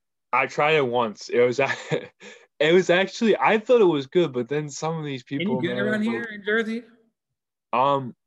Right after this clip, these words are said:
Speaker 2: Is
Speaker 1: so,
Speaker 2: it in
Speaker 1: like,
Speaker 2: liquor stores here?
Speaker 1: I don't know, though, because, like,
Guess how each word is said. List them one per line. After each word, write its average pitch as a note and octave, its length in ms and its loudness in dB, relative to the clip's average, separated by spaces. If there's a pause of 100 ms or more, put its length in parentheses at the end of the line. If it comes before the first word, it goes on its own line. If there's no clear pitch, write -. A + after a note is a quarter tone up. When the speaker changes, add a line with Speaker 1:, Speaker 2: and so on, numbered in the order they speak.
(120)
Speaker 2:
Is D3+ 100 -6
Speaker 1:
so, - 20 -2
Speaker 2:
it D3 60 6
in - 20 4
Speaker 1:
like, C#3+ 120 0
Speaker 2:
liquor - 200 -20
stores G3 240 -8
here? G#3+ 380 -6 (360)
Speaker 1:
I C3 140 2
don't E3 220 2
know, B2+ 220 2
though, G#2 220 0
because, A#2 380 -6
like, A#2+ 220 0